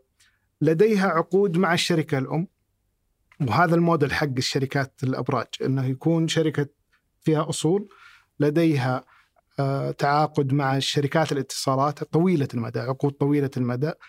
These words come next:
تمكنها أنه يكون عندها كاش فلو ويكون عندها، آه، آه، آه، استمرارية في عملها بشكل واضح.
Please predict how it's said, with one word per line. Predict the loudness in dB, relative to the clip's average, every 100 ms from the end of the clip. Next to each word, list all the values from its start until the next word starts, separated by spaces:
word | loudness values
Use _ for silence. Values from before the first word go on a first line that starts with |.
| -20 _
تمكنها | 0 0 2 2 2
أنه | 2
يكون | 2 0
عندها | 0 0 -2
كاش | -2 -2 -4
فلو | -2 0
ويكون | 0 0 -2
عندها، | 0 0 0 0 -4 -10 -20 _ _
آه، | -2 0 0 -4 -8 _ _ -6
آه، | -6 -6 -8 _ _ _ _ _ _ _ _ _ -18 -8 -4
آه، | -4 -4
استمرارية | -4 0 2 2 2 2 0
في | 0 -2
عملها | 0 0 -2
بشكل | -2 -4 -4 -4
واضح. | -4 -6 -12